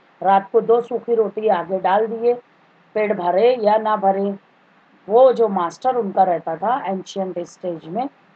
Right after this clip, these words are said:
उसको कोई लेना देना नहीं था। Means slaves were treated just like a animal, और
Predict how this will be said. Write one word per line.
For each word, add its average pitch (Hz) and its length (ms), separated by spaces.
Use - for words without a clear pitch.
उसको 226 240
कोई 233 280
लेना 190 360
देना 180 320
नहीं 196 240
था। 254 240
Means 277 420
slaves 262 520
were 202 420
treated 226 460
just 196 300
like 175 280
a 165 240
animal, 240 420
और 175 380